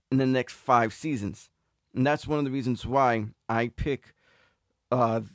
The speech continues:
Cavs and the Knicks as one of those teams that can unseat them. They're young. They have great supporting cast. It's not just one player with a great role players. It's one great superstar like a, uh, like a, uh, Mitchell,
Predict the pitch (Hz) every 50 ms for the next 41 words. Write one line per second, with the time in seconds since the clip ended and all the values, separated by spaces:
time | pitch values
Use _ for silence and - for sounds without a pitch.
0 | _ _ _ _ _ _ _ _ - 131 131 131 131 135 127 110 120 120 123 117
1 | 113 - - 135 165 170 - - - - - 113 104 101 117 123 131 127 120 117
2 | - - - 113 120 - - 107 - - - _ 104 104 95 - - 160 160 -
3 | 117 98 - - 98 110 117 123 147 151 143 110 - - - 117 107 107 101 -
4 | - 120 123 143 151 135 - - - - 113 - - 139 131 127 123 117 - -
5 | 147 143 110 69 - - _ _ _ - - _ _ - - - - 147 151 151
6 | 151 - 151 143 - - 120 131 156 160 156 - - 139 131 135 135 127 - -
7 | 117 113 110 98 - 127 143 139 - - 117 127 147 151 - _ 117 107 113 120
8 | 107 - _ _ _ _ _ _ _ _ _ _ _ _ - 139 113 - 113 113
9 | 117 143 151 160 170 151 - 143 151 143 117 - - 160 160 - 113 - - -
10 | 123 120 117 117 104 110 - - - _ _ _ 113 117 110 107 104 98 95 95
11 | 69 - - _ _ _ _ _ _ _ _ _ _ - 113 123 - 120 113 -
12 | - 107 113 107 113 117 135 160 160 - - 131 113 110 113